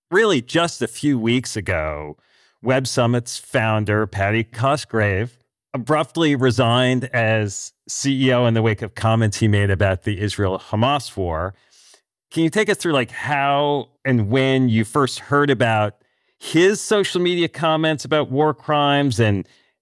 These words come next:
how that then evolved to you getting connected with Web Summit directly?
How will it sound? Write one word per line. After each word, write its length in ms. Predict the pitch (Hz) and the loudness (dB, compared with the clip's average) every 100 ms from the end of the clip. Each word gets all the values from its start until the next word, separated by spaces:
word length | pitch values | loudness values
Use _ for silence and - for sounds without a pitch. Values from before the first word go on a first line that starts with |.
| _ _ | _ _
how 340 | - - 175 160 | -12 -4 -2 0
that 240 | 156 151 | 0 -2
then 500 | 151 147 135 127 117 - - | 0 2 2 2 0 -8 -4
evolved 600 | 143 110 139 175 151 113 - | -2 0 0 0 -2 -4 -2
to 60 | |
you 120 | 127 | -2
getting 260 | 117 127 123 | 0 0 0
connected 520 | 123 120 113 - 107 | 0 0 0 -2 0
with 360 | 107 104 - _ - | 0 0 -2 _ -4
Web 260 | 117 110 | -2 -2
Summit 440 | - 120 107 101 - _ | 0 0 2 -2 -6 _
directly? 640 | 131 123 127 - 71 67 | 0 0 0 -4 -20 -20